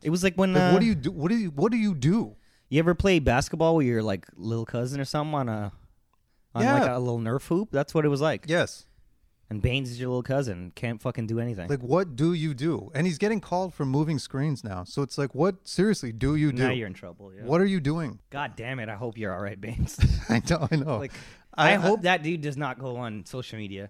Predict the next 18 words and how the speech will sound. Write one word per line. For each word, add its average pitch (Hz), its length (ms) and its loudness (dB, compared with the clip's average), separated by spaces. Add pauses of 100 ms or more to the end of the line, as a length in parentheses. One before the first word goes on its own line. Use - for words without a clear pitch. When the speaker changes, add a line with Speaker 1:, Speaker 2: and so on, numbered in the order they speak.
(120)
Speaker 1:
Dude, 208 160 -4
even, 220 260 -2
even 208 380 -4
th-, 135 120 -10
they 139 140 -6
showed 190 220 -6
a - 20 -6
couple - 240 -6
times 113 240 -8
when 98 100 -10
Kyle 117 200 -6
Lowry 123 180 -4
shook - 220 -12
his 113 100 -14
fucking 107 300 -12
head 117 160 -8
when 131 80 0
Speaker 2:
Yeah, 131 400 2